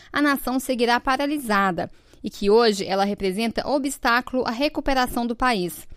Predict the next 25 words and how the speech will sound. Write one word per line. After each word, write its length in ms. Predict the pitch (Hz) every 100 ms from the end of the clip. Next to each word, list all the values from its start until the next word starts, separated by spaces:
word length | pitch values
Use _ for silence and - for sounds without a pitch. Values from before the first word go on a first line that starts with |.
| - _ - -
O 100 | 208
texto 480 | - 196 226 277 254
cita 280 | - 254 247
também 360 | 226 202 254
o 40 | 247
vice-presidente 800 | 254 254 233 247 220 226 240 247
Michel 320 | 240 254 269
Temer, 480 | - 233 233 262 - - -
ao 120 | - 254
registrar 500 | 277 269 - 262 262
que 120 | 262
ele 140 | 240
deveria 480 | 226 240 233 220 214
ter 140 | 226
a 80 | 208
consciência 720 | - 285 330 - 254 262 269 262
de 120 | 240
que 120 | 262
não 280 | 247 262 349
dispõe 420 | 330 - 233 233
de 100 | 220
apoio 360 | 220 208 190 196
suficiente 640 | - - - 254 247 -
na 80 | 247
sociedade 840 | 269 - 294 240 226 208 170